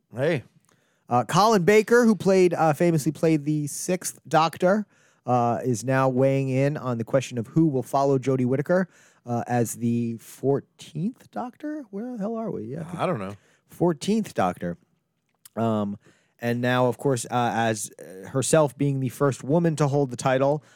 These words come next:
Speaker 2: uh, there's a lot of question of will they revert back to another man like they have, uh, the previous twelve times. Thirteen if you count John Hurt as the War Doctor. Um, so,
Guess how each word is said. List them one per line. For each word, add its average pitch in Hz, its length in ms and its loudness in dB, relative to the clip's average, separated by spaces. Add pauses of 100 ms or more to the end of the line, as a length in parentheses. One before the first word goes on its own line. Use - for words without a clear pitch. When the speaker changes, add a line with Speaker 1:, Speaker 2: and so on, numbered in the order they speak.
(200)
Speaker 2:
uh, 123 160 0
there's 117 160 -2
a 120 60 -2
lot 120 180 0
of 107 60 -8
question 117 340 -6
of 107 120 -6
will 120 260 0
they 120 240 -2
revert 113 640 -4
back 113 260 -4
to 127 140 -8
another 127 240 -4
man 127 380 -2
like 113 180 -4
they 120 120 0
have, 104 340 -4 (340)
uh, 104 240 -4 (140)
the 107 200 -10
previous 104 640 -6 (100)
twelve 90 500 -8
times. 90 580 -10 (240)
Thirteen 104 420 -14
if 95 120 -14
you 98 80 -16
count 78 240 -14
John 90 220 -12
Hurt 87 240 -10
as 85 120 -16
the 107 80 -12
War 117 180 -2
Doctor. 80 440 -14 (500)
Um, 107 520 -4
so, 113 580 0